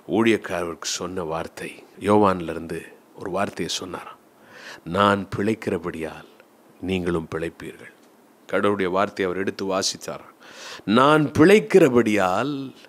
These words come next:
இயேசு சொன்ன வார்த்தை, "நீங்களும் பிழைப்பீர்கள்." அப்படின்னா என்ன அர்த்தம்? வாழ்க்கையை தொலைச்சிட்டேன்னு நினைக்காத. "நான் மரித்து உயிரோடு இருக்கிறேன், நான் உயிருள்ள தெய்வம். உன் தொலைந்து போன வாழ்க்கையும் மீட்டு கொடுப்பேன்."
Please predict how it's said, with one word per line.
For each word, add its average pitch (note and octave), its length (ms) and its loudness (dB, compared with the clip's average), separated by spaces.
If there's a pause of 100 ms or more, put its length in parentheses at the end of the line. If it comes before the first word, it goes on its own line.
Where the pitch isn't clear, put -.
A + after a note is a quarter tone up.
(180)
இயேசு A#2 300 2
சொன்ன A2 260 0
வார்த்தை, F#2+ 400 -2
"நீங்களும் B3 500 2
பிழைப்பீர்கள்." E3+ 560 2
அப்படின்னா F3+ 200 4
என்ன E3 200 6
அர்த்தம்? C3+ 360 -2 (340)
வாழ்க்கையை F3 540 6
தொலைச்சிட்டேன்னு F3+ 600 4
நினைக்காத. E3+ 500 4 (580)
"நான் D3+ 260 4
மரித்து F#3 420 4
உயிரோடு G3 420 8
இருக்கிறேன், D3 440 6
நான் C#3+ 200 4
உயிருள்ள G3+ 460 6
தெய்வம். D3 540 4 (760)
உன் A2+ 200 0
தொலைந்து D3+ 540 6
போன C3 300 6
வாழ்க்கையும் A2+ 840 4 (420)
மீட்டு B2 340 2
கொடுப்பேன்." G2 680 0